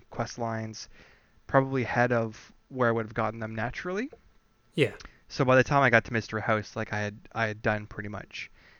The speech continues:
Speaker 1: um, everything I needed to do. But, uh, I went with Mister Mister House first because I felt like,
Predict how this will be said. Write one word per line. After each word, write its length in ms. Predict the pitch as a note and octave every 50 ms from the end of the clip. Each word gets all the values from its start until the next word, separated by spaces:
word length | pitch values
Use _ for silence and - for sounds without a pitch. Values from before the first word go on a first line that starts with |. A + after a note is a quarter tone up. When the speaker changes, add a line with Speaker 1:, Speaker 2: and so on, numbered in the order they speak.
| _ _ -
Speaker 1:
um, 320 | - A2+ G#2 G#2+ - - -
everything 340 | A#2+ A#2 A2+ G#2+ G#2+ G#2+ G#2
I 40 |
needed 300 | G#2 G#2 G#2 G#2 G#2+ G#2+
to 100 | - -
do. 260 | - G#2+ F2+ - - - _ _ - - - _ _ _ -
But, 260 | B2 G#2+ G#2+ - -
uh, 220 | A2 G#2+ G#2 G#2 -
I 80 | -
went 160 | B2 C3 C3+ B2+
with 80 | D3
Mister 240 | C#3+ C3+ - C3+ B2+ -
Mister 260 | C3 B2+ A#2 - A#2+
House 300 | A2+ A#2+ A2+ G#2+ - -
first 640 | - - - - - A#2+ A2+ A2 C#3 D3 - - - -
because 600 | B2 A2+ - - A#2 A2+ A2 A2 G#2+ - - - - _
I 220 | - A#2+ A#2+ B2 B2+
felt 600 | - - - A2+ G#2 F#2+ G2 G2 - - - - _ _ _ _ _ _ _ _ _ _ _ -
like, 520 | - B2+ A#2+ A#2 A#2 A#2+ - - - -